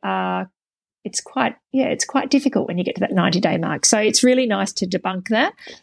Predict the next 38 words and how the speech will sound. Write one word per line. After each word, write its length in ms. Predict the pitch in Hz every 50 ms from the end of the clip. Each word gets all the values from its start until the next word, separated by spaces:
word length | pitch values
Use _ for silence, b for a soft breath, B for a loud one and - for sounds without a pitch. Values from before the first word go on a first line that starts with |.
| B
Um, 260 | B 202 185 180 180 190
I'm 180 | - 196 208 208
still, 440 | - - - 208 185 185 190 190 - -
even 520 | 190 185 180 180 180 175 170 175 180 - _
nine 360 | - 185 180 175 180 180 180
years 220 | 180 180 175 - -
later, 260 | 175 170 175 175 175
still 320 | 170 - - - 190 185
getting 420 | 180 - - 175 175 175 180 185 180
progress. 640 | - - 185 180 170 - 196 233 302 - - - - B B B B B B B B
Um, 360 | 180 180 175 180 175 175 180
and 180 | - 208 190
that 140 | 208 - -
just 180 | - 226 220 -
comes 260 | - 190 180 175 175
from 160 | - 190 175 -
every 280 | 190 185 165 175 170 165
day 260 | 170 170 180 170 165
doing 380 | 156 - 180 170 170 170 165
something. 460 | 160 - - - - - - 190 160 139
So 160 | - - -
every 280 | - 208 185 190 196 190
day 180 | 190 175 175
picking 340 | 170 - - 220 - - 185
up 120 | 185 175 -
a 40 |
pencil 600 | 180 - - - 202 196 - - - 185 - - - B B B B B B B
with 160 | - 202 185 196
my 180 | 185 175 175
weak 300 | 170 170 190 202 214 -
side, 360 | - - - 180 185 202 226
my 100 | 226 196
paralysed 580 | 190 - - 190 190 185 180 175 170 180 180 -
side, 340 | - 185 170 165 180 190 - - -
and 120 | 185 175
attempting 420 | 180 175 - - - - - 175 156
to 120 | - 185
write. 400 | - 175 175 170 - - - -